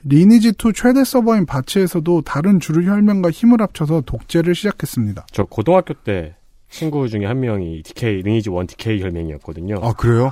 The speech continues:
Speaker 2: 네.
Speaker 3: 젊은 나이에 성공했네.
Speaker 2: 네. 그 친구는 파워가, 교내 파워가 어마어마했어요.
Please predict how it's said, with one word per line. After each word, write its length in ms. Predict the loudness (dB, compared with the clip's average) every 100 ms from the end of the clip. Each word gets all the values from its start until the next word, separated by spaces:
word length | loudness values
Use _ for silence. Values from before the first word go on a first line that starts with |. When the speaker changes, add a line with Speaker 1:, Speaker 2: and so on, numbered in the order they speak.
| -2
Speaker 2:
네. 200 | -4 -4 -4
Speaker 3:
젊은 280 | 0 2 2
나이에 220 | 4 4
성공했네. 640 | 2 2 2 2 0 -2 -2
Speaker 2:
네. 240 | -2 -2 -8 -18 -20 -20
그 80 | -14
친구는 1040 | -4 0 0 2 2 2 2 0 -2 -6 -10 _ -10
파워가, 580 | -4 0 0 0 -6 -6
교내 220 | -2 -2
파워가 360 | 0 -2 0 -2
어마어마했어요. 600 | -2 -4 -6 -10 -14